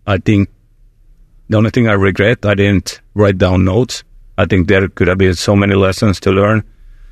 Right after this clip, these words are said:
how to coach, how to treat people, how to approach a game. And, uh,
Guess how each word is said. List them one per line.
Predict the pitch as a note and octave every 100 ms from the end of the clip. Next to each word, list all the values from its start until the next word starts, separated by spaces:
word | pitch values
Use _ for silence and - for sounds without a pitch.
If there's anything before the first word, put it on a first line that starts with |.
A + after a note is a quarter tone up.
| - -
how | - A#2+
to | A#2
coach, | - G#2+ G#2+ G2+
how | G#2
to | G#2+
treat | - A2+ -
people, | G#2+ G2 A2+ G#2
how | F#2 G2+
to | F#2+ G#2 G2+ G2+ G2 - _ _ -
approach | F#2+ - G2+ -
a | F#2+
game. | F2+ A2 A2 G#2+
And, | G2 F#2+
uh, | G2 G2